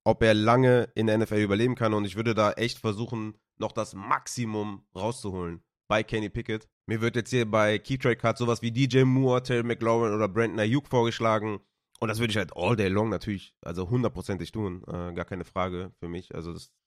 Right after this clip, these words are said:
äh, ist ein Geschenk. Ich würde sogar noch ein, äh, Wide Receiver Tier drunter gehen und sowas wie Jahan Dotson oder so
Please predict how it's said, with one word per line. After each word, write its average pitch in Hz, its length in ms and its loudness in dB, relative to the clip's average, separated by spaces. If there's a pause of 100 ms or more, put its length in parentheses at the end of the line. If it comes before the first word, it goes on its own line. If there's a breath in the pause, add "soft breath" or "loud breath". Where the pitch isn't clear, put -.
(100)
äh, 58 140 -12
ist - 140 -12
ein 85 100 -6
Geschenk. 95 440 -4 (200)
Ich 104 100 -10
würde 135 160 2
sogar 123 180 2
noch 123 160 0
ein, 107 360 -6
äh, 82 160 -12
Wide 110 320 -4
Receiver 113 260 -4
Tier 113 180 -2
drunter 127 360 4
gehen 113 160 4
und 104 80 0
sowas 107 240 -2
wie 101 100 -4
Jahan 101 240 2
Dotson 113 320 0
oder 107 140 4
so 107 280 0